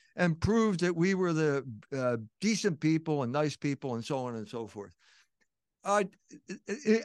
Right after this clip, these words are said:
okay, let's, that was yesterday. Let's go to the day now. Uh, Anthony Blinken shows up. Anthony Blinken is our Secretary of State. Okay, uh, he,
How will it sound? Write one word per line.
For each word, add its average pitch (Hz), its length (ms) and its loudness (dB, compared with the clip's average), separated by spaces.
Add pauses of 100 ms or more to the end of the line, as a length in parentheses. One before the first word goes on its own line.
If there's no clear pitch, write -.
okay, 233 380 6
let's, 226 280 4
that 247 180 4
was 226 160 2
yesterday. 185 480 2
Let's 196 200 -2
go 226 200 2
to 208 180 -2
the 185 120 0
day 202 340 2
now. 107 280 -2 (140)
Uh, 135 260 2 (200)
Anthony 214 480 4
Blinken 220 480 0
shows 156 360 -2
up. 113 220 -6 (640)
Anthony 214 420 0
Blinken 196 580 2
is 175 340 4
our 175 420 4 (1040)
Secretary 165 760 2
of 117 100 -2
State. - 580 0 (1120)
Okay, 151 520 2 (240)
uh, 151 240 2
he, 254 360 6